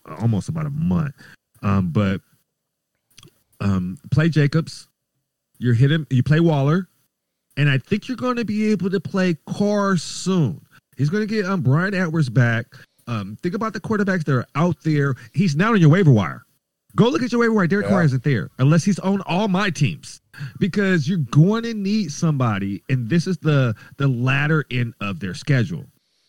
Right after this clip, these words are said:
Speaker 1: If they can get people healthy, i-, including Brown and Incognito, that running game is gonna start to take off more. That is gonna wear down teams, and they're barely winning. When I watched, I know this is, we're talking about fantasy.
Speaker 2: <laughs> It's all right.
Speaker 1: Just play, just play Jacobs,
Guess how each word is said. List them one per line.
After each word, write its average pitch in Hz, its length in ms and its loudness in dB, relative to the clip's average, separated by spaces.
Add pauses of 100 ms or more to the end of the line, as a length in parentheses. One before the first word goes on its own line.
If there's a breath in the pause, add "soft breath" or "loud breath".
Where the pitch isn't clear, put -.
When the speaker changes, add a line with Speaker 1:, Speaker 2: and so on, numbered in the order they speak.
(200)
Speaker 1:
If 127 240 2
they 131 160 0
can 151 80 -2
get 156 180 0
people 131 240 2
healthy, 156 520 4 (120)
i-, 117 80 -12 (100)
including 156 520 2
Brown 151 600 0
and 131 100 -6
Incognito, 147 720 0 (160 loud breath)
that 127 140 0
running 135 320 0
game 135 260 2
is 104 100 -6
gonna 110 220 -2
start 98 240 -6
to 101 60 -12
take 95 240 -6
off 85 240 -8
more. 82 260 -14 (420)
That 123 160 -2
is 123 100 -4
gonna 147 180 0
wear 135 200 2
down 165 260 0
teams, 131 420 -6
and 117 100 -8
they're 120 80 -2
barely 165 460 -4
winning. 156 380 0 (260 loud breath)
When 131 120 0
I 123 60 2
watched, 170 380 0
I - 260 -14
know 123 120 -2
this 131 180 -4
is, 107 220 -12
we're 120 100 -6
talking 147 240 -2
about 117 160 -2
fantasy. 131 340 -2
Speaker 2:
<laughs> 123 60 -4
It's - 100 -14
all 101 280 -4
right. 104 100 -2
Speaker 1:
Just 143 200 4
play, 120 460 2 (380 loud breath)
just 160 380 0
play 190 200 0
Jacobs, 131 640 -4